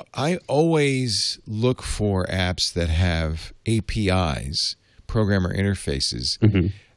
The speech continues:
Speaker 1: Uh, and then, of course, you look for the support for programming in the tools you use. And on, on, uh, Apple devices, uh, Xcode's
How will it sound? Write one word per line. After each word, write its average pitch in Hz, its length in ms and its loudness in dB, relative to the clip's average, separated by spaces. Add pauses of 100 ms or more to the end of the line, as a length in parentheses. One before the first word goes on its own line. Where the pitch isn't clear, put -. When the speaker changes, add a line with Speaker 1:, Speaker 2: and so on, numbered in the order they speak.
Speaker 1:
Uh, 87 320 0
and 113 160 2
then, 113 160 6
of 101 140 2
course, 104 260 2
you 107 80 0
look 98 220 0
for 90 420 0
the 87 140 -4
support 117 680 2
for - 220 -8
programming 85 720 0
in 85 140 0
the 82 60 -2
tools 135 400 -2
you 78 140 -4
use. 64 500 -4
And 78 360 -4 (280)
on, 78 360 -6
on, 76 160 -6
uh, 76 140 -4 (100)
Apple 87 260 -2
devices, 69 640 -6
uh, 64 180 -8
Xcode's - 540 -6